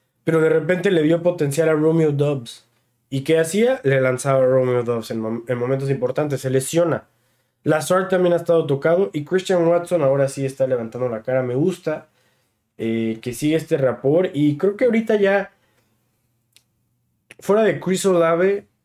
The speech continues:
eh, solo por la, no por el talento, pero por la situación que le rodea, me gusta mucho, eh, lo que hay en adelante para todos los receptores novatos.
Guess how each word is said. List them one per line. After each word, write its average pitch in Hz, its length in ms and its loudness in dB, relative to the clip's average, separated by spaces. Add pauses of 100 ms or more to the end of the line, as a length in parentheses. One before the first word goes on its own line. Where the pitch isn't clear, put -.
(460)
eh, 135 180 2
solo 165 320 0
por 151 140 0
la, 131 180 2
no 170 240 2
por 170 140 2
el 135 100 0
talento, 123 400 -2
pero 117 220 -6
por 123 100 -4
la 120 140 -2
situación 123 480 -4
que 156 100 0
le 143 80 2
rodea, 131 440 0 (380)
me 127 140 2
gusta 143 300 0
mucho, 151 600 0
eh, 113 420 -2
lo 117 220 -2
que 143 100 0
hay 143 140 2
en 139 80 2
adelante 120 420 0
para 117 280 -4
todos 123 140 0
los 113 140 -4
receptores 104 460 -8
novatos. 107 580 -8